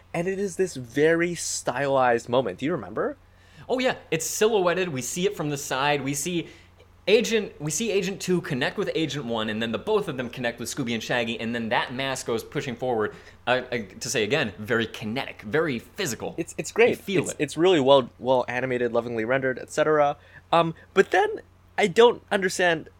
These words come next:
Speaker 1: the plan, which is to say that Agent Two, having kicked them, runs <laughs> away.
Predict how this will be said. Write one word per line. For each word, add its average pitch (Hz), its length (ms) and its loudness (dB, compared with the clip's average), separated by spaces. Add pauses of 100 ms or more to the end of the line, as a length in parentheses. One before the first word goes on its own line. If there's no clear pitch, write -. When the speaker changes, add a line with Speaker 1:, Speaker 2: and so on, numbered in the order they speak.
(260)
Speaker 1:
the 156 140 -4
plan, 147 560 2
which 151 180 0
is 165 120 -8
to 160 80 -6
say 156 180 4
that 127 300 6 (580)
Agent 175 300 2
Two, 170 380 0 (100)
having 156 400 0
kicked - 300 -4
them, 113 340 2 (960)
runs 160 340 2
<laughs> - 180 -4
away. 123 380 6